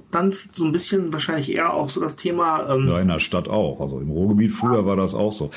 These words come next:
Speaker 2: Weißt du, da hat ja kaum einer mit der Landwirtschaft zu tun, aber trotzdem musste dann da alles schön landwirtschaftlich dekoriert werden,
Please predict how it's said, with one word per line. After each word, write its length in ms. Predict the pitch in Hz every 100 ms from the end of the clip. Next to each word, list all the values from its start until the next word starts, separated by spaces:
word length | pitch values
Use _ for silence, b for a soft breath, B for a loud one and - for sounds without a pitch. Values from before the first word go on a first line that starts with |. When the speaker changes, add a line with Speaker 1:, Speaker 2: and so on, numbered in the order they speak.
| B
Speaker 2:
Weißt 220 | - 92
du, 40 | 101
da 80 |
hat 140 | 101 101
ja 100 | 87
kaum 320 | - 123 143
einer 320 | 87 90 85 B -
mit 140 | 101
der 80 | 101
Landwirtschaft 680 | 95 104 101 101 98 98 -
zu 120 | 95
tun, 340 | 73 107 160
aber 200 | 98 78
trotzdem 460 | - 139 - 92 85
musste 280 | 98 - 87
dann 180 | 87
da 140 | 87 78
alles 220 | 95 101
schön 220 | - 104
landwirtschaftlich 800 | 95 101 101 95 - 98 - 92
dekoriert 560 | - 101 107 120 127 -
werden, 240 | - -